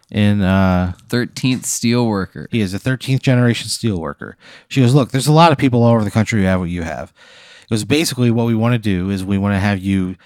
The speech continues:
Speaker 1: uh, be part of our, our test research here. We're gonna pay you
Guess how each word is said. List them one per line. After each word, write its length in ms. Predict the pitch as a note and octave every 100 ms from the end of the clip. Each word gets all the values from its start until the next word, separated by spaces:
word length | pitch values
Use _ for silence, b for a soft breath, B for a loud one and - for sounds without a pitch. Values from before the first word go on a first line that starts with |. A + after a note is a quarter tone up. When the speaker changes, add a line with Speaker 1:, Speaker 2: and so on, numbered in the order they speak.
| b b -
Speaker 1:
uh, 240 | F2 F2 - - - _ _
be 200 | G#2+ G#2+ F2 -
part 180 | G2+ G2+
of 100 | G2
our, 200 | F#2+ F#2+
our 160 | F2+ F#2+
test 420 | - B2 A#2+ -
research 460 | G#2+ G#2+ - A2 -
here. 320 | A2 B2 D3 b b b b
We're 100 | G#2
gonna 120 | G2+ G2
pay 160 | A#2
you 440 | A2+ G#2+ G#2 G2+